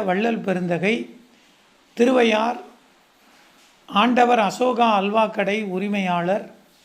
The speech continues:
உயர் திரு அம்மையார் ராஜராஜேஸ்வரி அவர்கள், அவர்களது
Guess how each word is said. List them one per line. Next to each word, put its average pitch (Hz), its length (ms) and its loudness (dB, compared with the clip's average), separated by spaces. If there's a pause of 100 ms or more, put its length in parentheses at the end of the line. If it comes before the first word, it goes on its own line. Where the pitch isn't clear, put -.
(480)
உயர் 214 360 2
திரு 240 220 0
அம்மையார் 190 580 2 (540)
ராஜராஜேஸ்வரி 202 1300 0
அவர்கள், 170 420 -2 (1000)
அவர்களது 247 540 2